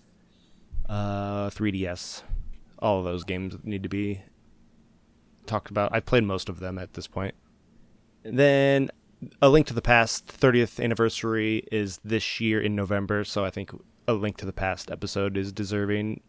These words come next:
just to celebrate its thirtieth anniversary as well as Zelda's thirty-fifth anniversary.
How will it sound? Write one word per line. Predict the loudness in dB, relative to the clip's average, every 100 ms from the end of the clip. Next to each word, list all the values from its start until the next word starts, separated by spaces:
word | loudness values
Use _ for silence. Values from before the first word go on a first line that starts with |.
| _ _ _ _
just | -16 -16 -16 _ _ _ _ _ _ _ _ -12
to | -2
celebrate | 0 2 0
its | -2
thirtieth | -4 -2 -2 -4
anniversary | -4 -4 -4 -4 -4 -4
as | -8
well | -6 -6 -6
as | -8 -10 -10
Zelda's | -6 -6 -6
thirty-fifth | -6 -6 2 2
anniversary. | 2 -2 -4 -2 -4 -4 -8